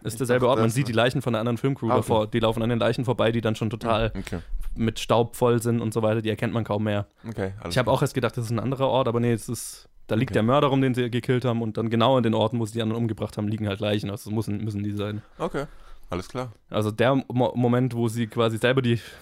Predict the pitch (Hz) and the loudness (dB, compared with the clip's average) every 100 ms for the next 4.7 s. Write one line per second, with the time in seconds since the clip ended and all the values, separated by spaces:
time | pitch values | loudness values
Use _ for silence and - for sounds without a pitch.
0 | - - - 127 127 120 - 135 120 117 | -20 -8 0 2 2 0 0 0 0 0
1 | 113 - 117 113 107 104 107 - 113 107 | 0 0 2 2 2 0 0 -4 -6 -4
2 | 107 - - - - - - - 110 - | -4 -6 -10 -10 -8 -10 -8 -10 -8 -8
3 | 117 _ _ _ - 85 95 - - 123 | -8 _ _ _ -10 -8 -10 -14 -14 -10
4 | 120 104 107 113 107 - | -4 -2 -4 -6 -12 -14